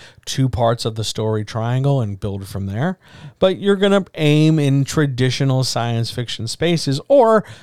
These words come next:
maybe you're gonna aim in irregular science fiction spaces and realize that everybody else and their mother's talking about world building and plot. So what you're gonna come at with is character and plot,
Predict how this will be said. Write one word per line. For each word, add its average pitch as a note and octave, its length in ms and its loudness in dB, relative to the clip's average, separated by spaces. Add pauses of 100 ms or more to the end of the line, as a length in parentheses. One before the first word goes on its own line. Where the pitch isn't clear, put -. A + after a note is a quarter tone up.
(120)
maybe E3+ 260 4
you're D#3+ 180 6
gonna D#3 140 4
aim C#3 380 2
in C#3 100 2
irregular C#3 540 4
science A2+ 400 -2
fiction A#2+ 280 -6
spaces A2 440 0
and A2+ 160 2
realize A#2+ 460 2
that A2+ 100 -2
everybody C3 340 2
else C#3 220 2
and D#3 80 2
their D3+ 80 4
mother's F#3+ 360 4
talking A2+ 280 0
about G#2+ 280 0 (360)
world A#2+ 440 2
building A#2+ 380 2
and G#2 160 -2
plot. A#3+ 380 2
So - 120 0
what B2 180 -2
you're G#3+ 180 2
gonna F#3 180 0
come C3+ 260 0
at B2+ 220 0
with C#3+ 220 0
is A#2+ 160 -6
character F3+ 640 -2
and F#3+ 120 -2
plot, D#3+ 380 0